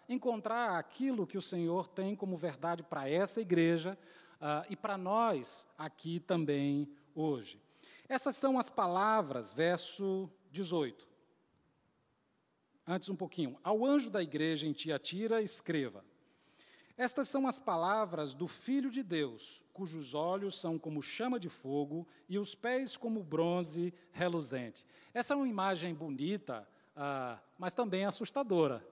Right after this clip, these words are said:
né? Ah, é uma imagem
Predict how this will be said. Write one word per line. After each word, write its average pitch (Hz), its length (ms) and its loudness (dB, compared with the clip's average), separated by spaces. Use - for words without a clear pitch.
né? 185 300 2
Ah, 135 760 -8
é 143 80 -4
uma 165 160 2
imagem 165 640 2